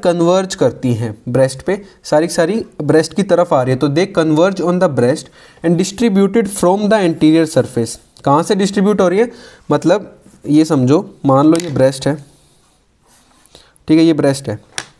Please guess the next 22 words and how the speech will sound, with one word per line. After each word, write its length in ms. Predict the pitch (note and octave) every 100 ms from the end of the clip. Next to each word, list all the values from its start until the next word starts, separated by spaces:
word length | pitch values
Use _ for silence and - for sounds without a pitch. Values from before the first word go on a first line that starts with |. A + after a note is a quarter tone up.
| - - -
तो 80 | D#3
जितनी 320 | D3+ D#3+ G3+
भी 140 | G#3+ A3+
आर्टरीज 440 | E3+ D#3 E3 F#3
थी 140 | - F#3+ - - - -
ये 40 | F3+
सारी 360 | D#3+ D3 F3 G#3
ऐसे 260 | D#3+ D#3 G3
आगे 260 | E3+ E3 G3
की 80 |
तरफ 240 | G3+ G3+ G3
आके 200 | F3+ G3+
कन्वर्ज 420 | F#3+ F3 F#3 F#3
करती 320 | D#3 B2+ C3
है 160 | C#3 F#3 - - -
और 220 | F3 - -
सप्लाई 420 | E3 D#3+ D#3+ G3
करती 300 | F#3 D#3 E3+
हैं 160 | F#3+ F3
एंटीरियर 400 | E3 E3+ E3+ F3+
सरफेस 420 | D3+ B2+ C#3+ C3+
से, 160 | B2+